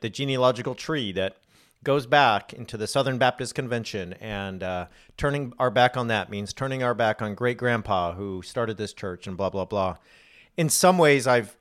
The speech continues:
I, I used to think it was easier, right, to deconstruct in that scenario. And now I think it's just a, it's just a different kind of difficult because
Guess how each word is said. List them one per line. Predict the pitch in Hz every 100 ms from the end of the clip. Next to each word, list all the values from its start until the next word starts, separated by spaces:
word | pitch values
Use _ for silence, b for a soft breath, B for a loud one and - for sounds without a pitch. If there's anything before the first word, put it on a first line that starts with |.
| -
I, | 131
I | 139
used | 143 147
to | 127
think | 131
it | 117
was | 120
easier, | 139 143 123 85 80 -
right, | 117 117 120 -
to | 143 123 117 113 110 -
deconstruct | 147 127 117 139 117 131
in |
that | 107 107
scenario. | - 104 90 87 87 82 b b b b b b -
And | 143
now | 143 175 170
I | 147
think | 139 143
it's | 147 -
just | 160 -
a, | 151 -
it's | 160
just | - 160
a | 147
different | 151 139 123
kind | 131
of | 127
difficult | - 202 156 113 98
because | 123 117 131 120 110 -